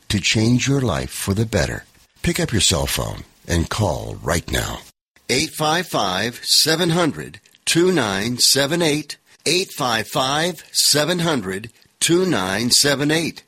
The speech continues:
Eight five five, seven hundred, two nine seven eight. That's eight five five, seven hundred, twenty-nine seventy-eight.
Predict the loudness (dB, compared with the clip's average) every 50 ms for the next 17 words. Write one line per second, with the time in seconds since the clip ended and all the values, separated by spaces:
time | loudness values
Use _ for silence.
0 | _ _ _ -4 -2 0 -2 -2 -4 -6 -6 -4 -2 0 0 0 -2 -2 -2 -2
1 | 0 0 0 0 -2 -4 -6 -10 -14 -18 -20 -20 -8 -2 0 2 4 4 4 4
2 | 2 2 2 2 2 0 0 0 -2 -6 -10 -16 -16 -20 -20 _ _ _ _ 0
3 | 2 4 4 4 2 2 0 0 0 0 0 0 2 2 2 4 4 2 2 2
4 | 2 0 0 -2 -4 -6 -12 -16 _ _ _ _ _ -6 -2 2 2 2 4 2
5 | 2 2 0 0 -2 -2 0 0 0 0 0 -2 -2 -2 -2 -2 -2 -6 -8 -12
6 | -16 -20 -20 _ _ _ 0 2 4 4 4 4 2 2 2 0 0 0 -2 -2
7 | -4 -8 -10 -12 -14 -18 _ _ _ -4 -2 0 2 2 2 2 2 2 2 2
8 | 2 0 0 0 2 2 4 4 4 2 2 2 2 2 2 2 0 -2 -4 -10